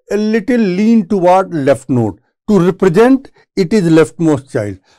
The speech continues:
अगर आप ऐसा नहीं भी बनाएंगे तो यही लेफ्टमोस्ट है, चूंकि सिंगल चाइल्ड है, but for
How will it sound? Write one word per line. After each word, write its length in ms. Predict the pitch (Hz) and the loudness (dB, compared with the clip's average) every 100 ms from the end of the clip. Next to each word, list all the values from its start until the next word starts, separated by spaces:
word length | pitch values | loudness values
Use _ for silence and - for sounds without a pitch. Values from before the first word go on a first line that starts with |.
| - | -6
अगर 240 | 156 214 | 0 2
आप 180 | 214 214 | 2 0
ऐसा 180 | 208 226 | 0 0
नहीं 240 | 202 208 | 2 0
भी 100 | 226 | 0
बनाएंगे 420 | 214 214 226 233 | -2 0 0 -4
तो 120 | 226 214 | -4 0
यही 240 | 190 208 | 0 2
लेफ्टमोस्ट 600 | 196 180 - 160 143 - | 0 -2 -2 -2 -2 -4
है, 60 | 156 | -6
चूंकि 260 | 202 196 | -6 -6
सिंगल 320 | 196 180 170 | -4 0 0
चाइल्ड 360 | 151 123 110 104 | -2 -4 -6 -10
है, 140 | 110 - _ _ _ 233 | -12 -16 _ _ _ -2
but 220 | 247 - | -2 -2
for 140 | 240 | 2